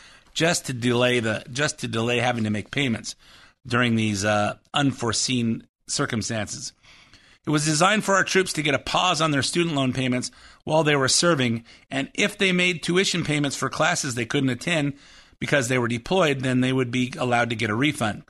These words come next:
So Kavanaugh said the Biden administration has pursued a massive new program here. This seems problematic.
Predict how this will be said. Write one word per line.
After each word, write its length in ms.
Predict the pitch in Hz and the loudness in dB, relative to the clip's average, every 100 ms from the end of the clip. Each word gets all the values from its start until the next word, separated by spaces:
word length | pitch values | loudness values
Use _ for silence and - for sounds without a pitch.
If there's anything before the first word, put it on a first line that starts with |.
| - - - - - | -20 -20 -20 -20 -12
So 160 | - 151 | -4 -2
Kavanaugh 480 | - 180 202 214 202 | 0 2 2 2 2
said 460 | - 170 147 143 - _ _ | 2 2 2 -2 -12 _ _
the 80 | 120 | -2
Biden 300 | 120 160 175 | 2 2 2
administration 680 | 170 175 165 180 170 - 127 | 2 2 2 2 2 2 2
has 180 | 127 | 0
pursued 540 | - 123 - 151 139 - - _ - - | 0 0 2 2 2 -2 -18 _ -20 -2
a 100 | 117 | 2
massive 520 | 120 151 170 165 139 | 4 4 2 0 2
new 200 | 139 143 | 2 2
program 520 | 139 147 127 98 87 | 2 0 2 -2 -2
here. 360 | 117 113 107 104 - - - - | -2 0 -2 -6 -14 -20 -20 -4
This 160 | 143 147 | 0 2
seems 320 | 156 147 139 | 2 2 0
problematic. 880 | - 135 123 131 170 175 - - | 2 2 4 2 2 2 -2 -10